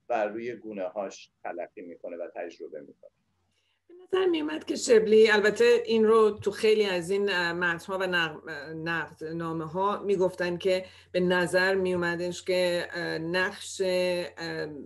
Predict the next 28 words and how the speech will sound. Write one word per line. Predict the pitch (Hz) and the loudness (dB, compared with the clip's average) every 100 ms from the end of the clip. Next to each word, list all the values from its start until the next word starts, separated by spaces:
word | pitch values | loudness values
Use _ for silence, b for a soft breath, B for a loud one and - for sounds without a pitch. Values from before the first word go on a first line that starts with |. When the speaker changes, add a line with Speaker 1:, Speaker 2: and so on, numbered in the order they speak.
| - - _ _ _ 104 | -18 -20 _ _ _ -18
Speaker 2:
سعدی | 78 - 180 - 160 165 180 | -14 -2 -2 -2 -2 -2 0
در | 175 156 | 0 -2
حقیقت | 160 156 160 156 170 165 | -4 -4 -4 -2 -2 0
ابراهیم | 160 151 156 160 | -2 -4 -6 -6
گلستانه | 147 156 143 - 147 151 | -4 -4 -4 -8 -10 -8
بود | 147 151 | -6 -6
و | 151 | -4
نقش | 151 151 - | -6 -6 0
شبلی | 160 151 151 147 151 156 156 B B B | 0 2 0 -2 -2 -2 -4 B B B
اسماعیل | 147 160 160 151 160 | -6 -2 0 2 0
فصیح | 156 143 190 185 | -2 -2 0 0
بود. | 160 165 165 | 0 -2 0
البته | 160 156 170 | -2 0 -2
خود، | 170 185 170 | 0 2 4
اه، | 180 175 180 - _ _ 156 151 | 6 6 4 -4 _ _ -2 -2
جناب | 151 170 165 160 170 165 | 2 2 2 0 0 0
فرمانرو | 160 156 156 156 151 170 | -2 -4 -4 -4 -2 -2
این | 160 170 | 0 0
رو | 160 175 | 2 2
تکذیب | 175 160 - 185 | 0 -6 -2 -2
کردن | 185 165 165 160 | 0 -2 -2 -2
و | 151 | -4
گفتن | 143 151 156 | -6 -4 -2
نه، | 165 160 | 2 2
من | 160 160 160 | 2 2 2
نیومدم | 160 160 147 143 | 0 -2 -4 -4
یک | 151 143 | -4 -4
دونه، | 147 151 151 | -6 -6 -8